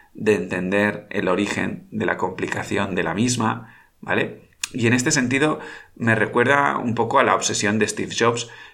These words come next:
que gracias a la influencia zen siempre buscaba simplificarlo todo, ¿vale?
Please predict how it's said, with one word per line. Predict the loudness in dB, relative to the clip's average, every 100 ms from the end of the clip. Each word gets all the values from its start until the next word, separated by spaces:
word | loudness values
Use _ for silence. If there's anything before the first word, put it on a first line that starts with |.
| -8
que | 0
gracias | 2 4 2 2
a |
la | -2
influencia | -2 -2 -2 0 0
zen | 2 0 -4 -14 -20 -20 -14
siempre | -4 0 2 4 4
buscaba | 4 2 0 0 2 4 6 4 2
simplificarlo | -2 -2 -2 -2 -2 0 0
todo, | -2 -4 -6 -10
¿vale? | -6 -4 -6